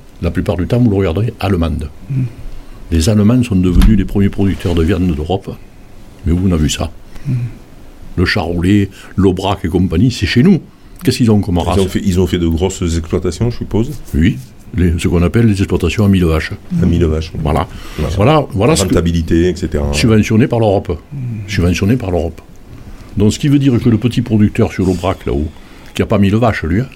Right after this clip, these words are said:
Speaker 1: Si, il y a un quartier qui s'appelle les mille vaches, mais c'est, c'est pas pour le
Speaker 3: En fait,
Speaker 1: moment.
Speaker 3: c'est juste le quartier, quoi.
Speaker 1: C'est juste le quartier.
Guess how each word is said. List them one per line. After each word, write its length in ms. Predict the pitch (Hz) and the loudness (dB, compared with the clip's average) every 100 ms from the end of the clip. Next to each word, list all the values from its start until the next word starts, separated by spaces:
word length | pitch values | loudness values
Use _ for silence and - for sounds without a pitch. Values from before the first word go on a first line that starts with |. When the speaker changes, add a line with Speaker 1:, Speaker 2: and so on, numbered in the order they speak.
| - - - - | -20 -20 -20 -12
Speaker 1:
Si, 120 | - 120 | 0 2
il 60 | |
y 40 | 110 | 4
a 40 | |
un 60 | 110 | 4
quartier 280 | 120 175 | 2 0
qui 80 | 117 | -2
s'appelle 260 | - 87 90 | -2 0 0
les 140 | 85 | 2
mille 160 | 78 80 | 2 2
vaches, 280 | 78 78 80 | 0 0 -2
mais 80 | 78 | -2
c'est, 100 | - 107 - - | 0 -2 -2 -4
c'est 100 | - | -4
pas 80 | 123 | -4
pour 160 | - | -2
le 60 | 87 | 0
Speaker 3:
En 20 | |
fait, 60 | 123 | 0
Speaker 1:
moment. 120 | 87 | 2
Speaker 3:
c'est 100 | 101 | 0
juste 200 | 113 - | 0 2
le 120 | 107 | 0
quartier, 340 | 113 104 104 | 2 -2 -2
quoi. 100 | - - | -4 0
Speaker 1:
C'est 120 | 117 | 2
juste 180 | 143 127 | 2 2
le 80 | |
quartier. 340 | 113 85 92 | 2 0 -2